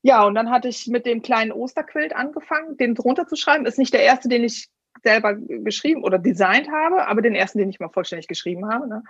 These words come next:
Und dann war ich so aufgeregt und nervös. Und dann habe ich ganz verschüchtert eine aus Instagram angeschrieben, der, der gut gefallen hat, ob sie den vielleicht mal für mich austesten würde und so. Und bevor ich den online stelle, dass er wenigstens einmal getestet war. Und ich hatte so viel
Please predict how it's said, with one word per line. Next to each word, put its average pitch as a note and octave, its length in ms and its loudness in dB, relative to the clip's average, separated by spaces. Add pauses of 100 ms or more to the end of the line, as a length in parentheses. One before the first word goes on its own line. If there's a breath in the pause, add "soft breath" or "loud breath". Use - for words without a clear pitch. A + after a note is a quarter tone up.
(320 loud breath)
Und G#3+ 100 0
dann G#3+ 160 4
war G#3+ 180 4
ich G#3 200 -6
so A#3 260 2
aufgeregt F#3+ 480 -2
und F#3 100 -4
nervös. E3+ 400 -4
Und F#3 60 -8
dann F#3 80 -4
habe G3 100 0
ich F#3+ 100 -12
ganz A3 220 0
verschüchtert G#3 680 0 (100)
eine G3 240 0
aus G3+ 120 -4
Instagram G3 380 -4
angeschrieben, G3+ 580 -2
der, F#3 120 2
der G3 120 2
gut G3 160 -6
gefallen G3+ 340 -2
hat, F#3 100 -4
ob - 120 -8
sie F#3 120 -16
den G3+ 220 -2
vielleicht F#3 240 -6
mal F3+ 80 -14
für - 120 -6
mich G3 180 -4
austesten G3+ 560 -4
würde G#3+ 240 0
und G3 180 -2
so. G#3+ 260 0
Und F#3 180 -10 (260 loud breath)
bevor G#3+ 220 0
ich G3+ 80 0
den G3+ 140 -4
online G3 300 2
stelle, G#3 280 0
dass F#3 140 0
er G3 80 2
wenigstens F#3+ 320 -4
einmal G#3 360 0
getestet G#3 480 -2
war. F3+ 120 4
Und F3+ 60 -6
ich F3+ 120 -10
hatte G3 200 0
so A3+ 280 2
viel A3+ 280 0